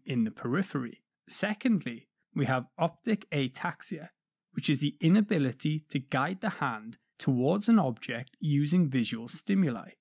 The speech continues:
despite having the physical capability of doing so. For example, patients may not be able to grab an item in front of them due to poor hand and eye coordination.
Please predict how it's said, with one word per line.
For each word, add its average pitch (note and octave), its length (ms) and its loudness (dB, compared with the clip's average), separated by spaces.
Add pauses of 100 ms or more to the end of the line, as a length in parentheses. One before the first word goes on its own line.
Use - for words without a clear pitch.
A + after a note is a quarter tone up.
(360)
despite E3 580 0
having F#3 360 0
the C3+ 80 -2
physical E3 520 0
capability C#3+ 880 -2
of D3+ 120 -6
doing G#3+ 300 4
so. - 260 -6 (320)
For D#3+ 140 2
example, D#3 600 -2 (160)
patients G3+ 560 2
may D3+ 300 2
not E3 320 0
be G#3 160 4
able D#3 320 2
to D3 140 -4
grab C#3+ 380 0
an E3+ 120 -4
item D3 420 -2
in F#3+ 80 4
front - 360 -2
of A2+ 100 -6
them A2+ 220 -8 (180)
due F#3+ 300 2
to - 160 -6
poor F#3 400 0
hand F3+ 560 -4
and F3 200 -2
eye B2+ 300 -2
coordination. C#3 840 -2